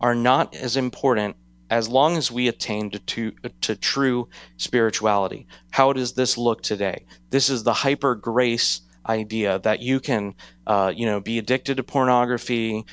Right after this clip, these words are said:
be addicted to drugs, be addicted to your greed, be addicted to your,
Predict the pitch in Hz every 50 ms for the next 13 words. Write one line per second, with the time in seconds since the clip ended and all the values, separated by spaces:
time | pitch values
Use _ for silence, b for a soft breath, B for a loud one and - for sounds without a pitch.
0 | B B - - 113 110 104 113 117 117 - 143 135 127 139 127 117 131 131 127
1 | 127 123 120 120 117 113 - - - - - 117 110 110 98 - 117 113 - 117
2 | 120 117 - 131 127 135 131 117 113 123 127 127 120 117 117 120 113 - b b
3 | b b b b - 120 113 110 107 123 123 - - 123 113 113 - - 127 123
4 | 117 117 117 113 104 - - - - 117 113 113 113 113 113 113 110 -